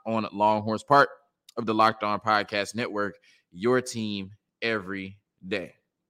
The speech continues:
So what's that saying they have? "Don't, don't cry because it's over, smile because it's happened."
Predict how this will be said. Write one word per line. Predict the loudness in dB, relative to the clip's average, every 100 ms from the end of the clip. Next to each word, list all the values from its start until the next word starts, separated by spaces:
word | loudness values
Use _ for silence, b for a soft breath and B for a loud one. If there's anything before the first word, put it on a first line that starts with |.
| _ _ _ _ _ -18 0
So | 2
what's | 6
that | 4 4
saying | 2 2
they | 2
have? | 4 4 4
"Don't, | 2 -2 -2
don't | -4 -2
cry | 4 4
because | 4 0 -2
it's | 0
over, | 2 2
smile | 0 4 4
because | 4 0 -4
it's | 0
happened." | 2 2 -2